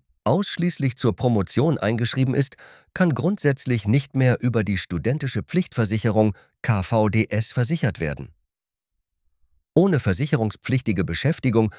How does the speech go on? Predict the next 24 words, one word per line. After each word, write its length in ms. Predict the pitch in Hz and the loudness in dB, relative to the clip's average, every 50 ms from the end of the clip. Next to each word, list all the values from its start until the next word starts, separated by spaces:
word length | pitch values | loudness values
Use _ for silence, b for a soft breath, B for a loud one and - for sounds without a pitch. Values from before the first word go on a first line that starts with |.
| B B B B B | B B B B B
kommt 260 | - - 92 92 - | 0 0 0 2 2
dann 140 | 135 131 120 | 0 0 2
etwa 320 | - - 131 131 - 123 - | 0 -2 -2 -2 0 0 0
eine 280 | - 101 95 87 82 | 0 0 -2 -2 -2
freiwillige 680 | - - - 87 107 147 147 147 139 123 117 92 101 90 | -4 -4 -2 0 0 0 2 0 0 0 0 0 -2 -2
gesetzliche 720 | 85 92 80 117 139 - - - 131 135 - 139 123 - | -2 -2 -2 -2 -2 -4 -4 -4 -4 -2 0 0 0 0
oder 240 | - 110 101 92 85 | -2 -4 -6 -6 -6
private 480 | - - 92 78 82 95 131 139 - 101 | -6 -6 -4 -2 -2 -2 -2 -4 -4 -6
Versicherung 540 | - 87 80 80 90 - 85 73 82 85 | -6 -6 -8 -8 -8 -8 -6 -6 -6 -6
in 120 | - 90 90 | -6 -8 -8
Frage. 420 | - 98 104 107 107 104 107 95 - B B B B B B B B _ | -4 -2 0 2 2 2 2 0 -2 B B B B B B B B _
Bei 160 | - 160 - | 2 2 4
einer 220 | - 180 175 175 160 | 6 6 4 4 4
sozialversicherungspflichtigen 1500 | 139 147 127 - 190 208 233 - 165 143 127 156 - 175 147 147 147 - - - - 139 151 - - 131 104 101 87 - | 2 0 0 0 0 0 0 2 0 0 0 0 -2 0 0 0 -2 -2 -6 -6 -4 -2 -2 -2 0 0 0 0 0 0
Anstellung 580 | - 139 165 - - - 139 127 123 120 113 - B B B B B | -2 -2 -2 -2 0 2 4 6 6 4 4 2 B B B B B
gelten 400 | - 123 160 196 240 - 226 196 | 2 4 4 4 4 2 0 0
die 140 | 170 170 156 | 2 4 4
normalen 580 | 143 120 104 90 87 101 120 156 175 180 180 165 - | 6 6 6 6 6 4 4 4 4 4 2 2 0
Arbeitnehmerregeln. 1080 | - 139 147 143 143 139 - 131 156 170 156 113 95 90 92 87 80 80 76 71 78 80 _ _ _ _ _ _ _ _ _ _ _ _ _ _ _ _ _ _ - | 0 0 2 2 0 0 2 2 2 4 4 2 2 2 0 -2 -2 -2 -4 -6 -8 -14 _ _ _ _ _ _ _ _ _ _ _ _ _ _ _ _ _ _ 2
N 240 | 170 180 180 170 139 | 4 4 4 4 2
B 100 | 143 139 | 2 0
S 120 | 135 - | -2 -4
P. 280 | - - - 76 52 - _ _ _ _ _ _ _ _ _ _ _ _ _ _ _ - | -6 -6 -6 -6 -6 -8 _ _ _ _ _ _ _ _ _ _ _ _ _ _ _ 2
Urlaubssemester. 840 | 170 202 190 147 120 - - 117 110 107 110 110 - - 113 104 | 2 4 4 4 2 2 0 2 2 2 2 2 2 2 2 2